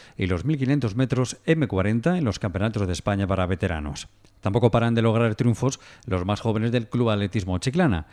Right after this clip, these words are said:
Durante el fin de semana participaron en los Campeonatos de Andalucía de pista al aire libre, tanto en categoría cadete como sub-veintitrés. En total lograron siete medallas, dos oros, una de plata y cuatro de bronce.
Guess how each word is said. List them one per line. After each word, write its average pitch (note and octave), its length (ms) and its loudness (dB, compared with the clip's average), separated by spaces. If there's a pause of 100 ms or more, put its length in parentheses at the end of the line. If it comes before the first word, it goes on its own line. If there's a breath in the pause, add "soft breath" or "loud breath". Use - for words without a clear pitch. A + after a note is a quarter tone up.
(340 loud breath)
Durante E2+ 260 -2
el - 40 -6
fin G2 140 -4
de G2 80 2
semana D#3+ 360 2
participaron G#2+ 640 0
en F#2 80 0
los F2+ 140 -2
Campeonatos G#2 480 -2
de G2+ 60 -2
Andalucía F#2 480 -2
de F#2 100 0
pista F#2+ 340 -2
al E2 80 -2
aire G2+ 220 2
libre, D#3+ 340 2 (320 loud breath)
tanto C#3+ 300 2
en G2+ 80 0
categoría G2+ 400 -2
cadete G#2+ 400 -2
como B2 360 -2
sub-veintitrés. B2+ 920 -2 (340 loud breath)
En G#2+ 140 2
total C3 280 4
lograron F#2 460 0
siete G2+ 260 -2
medallas, D#3+ 680 0
dos E2+ 240 -2
oros, E3 500 2
una E3+ 200 2
de G#2+ 100 2
plata C3 540 0
y D3+ 100 -2
cuatro C#3+ 300 2
de A2+ 60 4
bronce. D#2+ 480 -4